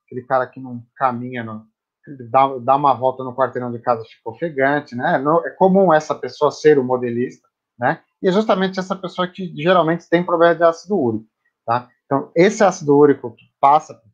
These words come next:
kit, ele precisa ser removido, tá? A não ser que você seja aí um cara que use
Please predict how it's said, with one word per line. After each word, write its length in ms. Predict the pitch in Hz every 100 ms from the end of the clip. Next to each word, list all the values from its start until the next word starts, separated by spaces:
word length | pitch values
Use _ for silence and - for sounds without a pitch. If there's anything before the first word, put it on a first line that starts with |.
| _
kit, 420 | 143 147 - - _ _ _ _ _ _
ele 260 | 139 147 180
precisa 560 | - 196 - 139 160
ser 240 | 170 - 170
removido, 600 | 175 208 - 147 107 98 _
tá? 140 | 113
A 60 | 135
não 80 | 131
ser 200 | 165 165
que 60 |
você 220 | 220 247
seja 420 | 247 - 156 147 127
aí 320 | 131 131 - _ _ _ _ 123
um 80 |
cara 260 | 113 131 135
que 240 | 127 123
use 440 | 127 120 120 113